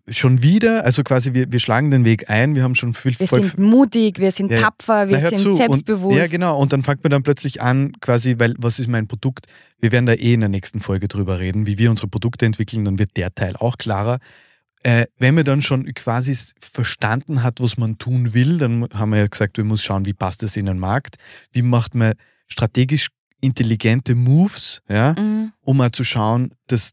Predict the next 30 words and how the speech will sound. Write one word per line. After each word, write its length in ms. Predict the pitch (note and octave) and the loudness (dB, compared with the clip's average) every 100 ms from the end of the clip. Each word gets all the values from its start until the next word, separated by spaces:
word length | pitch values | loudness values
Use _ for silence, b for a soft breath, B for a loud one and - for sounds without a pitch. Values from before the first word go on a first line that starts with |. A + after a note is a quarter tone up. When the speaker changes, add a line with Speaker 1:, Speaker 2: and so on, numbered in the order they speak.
| - | -4
Speaker 1:
dann 200 | A#2+ A2+ | -4 -2
in 140 | B2 | -2
den 120 | A#2 A2 | 0 2
Markt 180 | A2+ - | 0 -2
zu 80 | |
bringen 340 | A#2+ B2 C3+ B2 | -4 -2 0 -2
und 180 | A#2+ A2 | -2 -2
halt, 280 | G#2+ - _ | -2 -4 _
ah, 160 | - A2+ | -10 -6
was 220 | A2 - | -6 -6
rauszuholen 640 | - A#2 - - C3+ C#3+ D#3+ | -10 -8 -8 -4 -2 0 -2
aus 100 | D3+ | -2
dem 140 | D3 | -4
Ganzen, 460 | B2 A2 C#3+ G#3 A#3 G#3+ | -2 -2 -4 -8 -6 -2
ja. 220 | G3 F3+ b b b b _ _ | 0 -2 b b b b _ _
Und, 360 | C#3+ C#3+ C#3+ - | 2 2 2 -4
und 160 | C3+ B2+ | -4 -2
aber 140 | B2 | 0
da, 80 | C3 B2 - | 0 -2 -8
da 80 | C3+ | -6
gibt's 260 | A#2 E3 D3+ | -4 -2 0
halt 160 | B2+ | -2
quasi 360 | - C3 C3 B2 _ _ _ _ | -4 -6 -6 -10 _ _ _ _
Entscheidungen 640 | - A#2+ G#2+ A2 C#3+ C#3+ | -4 -2 0 0 -2 -4
nach 140 | B2 G#2 | -4 -6
Entscheidungen 640 | G2 F#2 F#2 B2 A#2 G#2 | -6 -6 -4 -4 -4 -6
nach 160 | G#2+ G#2+ | -6 -10
Entscheidungen 480 | F#2 - F#2 G#2+ G2+ G2 | -8 -6 -4 -4 -4 -6
nach 140 | G2 | -8
Entscheidungen. 560 | G2 - G2+ F#2+ F#2 | -10 -10 -8 -8 -10